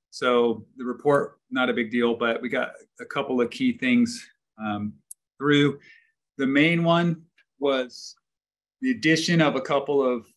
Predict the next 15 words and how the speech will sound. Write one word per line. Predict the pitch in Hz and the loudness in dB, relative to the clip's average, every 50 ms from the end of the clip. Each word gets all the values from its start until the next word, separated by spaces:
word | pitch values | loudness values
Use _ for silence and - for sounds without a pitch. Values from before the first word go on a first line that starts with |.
| _ - - | _ -14 -10
uh, | 120 113 110 | -8 -8 -6
or | 107 127 127 123 | -4 -2 -2 0
rec-, | 120 147 147 - - - _ _ _ - - - _ _ _ | 0 0 -2 -2 -6 -18 _ _ _ -20 -20 -20 _ _ _
recommending | - 143 151 - 165 165 160 151 | -8 -6 -4 0 2 2 4 4
the | 135 - | 2 2
F | 151 151 147 | 0 -2 -2
D | - 143 139 135 | -4 -4 -2 0
A | 131 131 131 127 - | 0 0 0 -2 -2
add | 123 131 131 131 127 | -2 -2 -2 -2 -4
a | 123 | -6
couple | - - 135 127 - 131 127 123 - - - | -6 -6 -8 -6 -6 -6 -6 -6 -6 -8 -8
of, | 123 117 117 113 113 107 - - _ _ _ _ _ _ _ _ _ _ _ _ _ _ _ _ _ _ _ - | -4 -2 -2 -2 -2 -4 -6 -18 _ _ _ _ _ _ _ _ _ _ _ _ _ _ _ _ _ _ _ -12
um, | 107 107 107 107 107 107 107 101 - _ _ _ _ _ _ _ _ _ _ _ _ _ _ _ _ _ _ - | -10 -8 -8 -8 -8 -10 -12 -12 -16 _ _ _ _ _ _ _ _ _ _ _ _ _ _ _ _ _ _ -4
items | 131 139 143 143 151 151 156 151 - - | -2 0 2 2 2 2 2 0 -4 -10
to, | - - - 156 151 151 160 165 156 - | -12 -6 -2 0 2 2 2 2 0 -2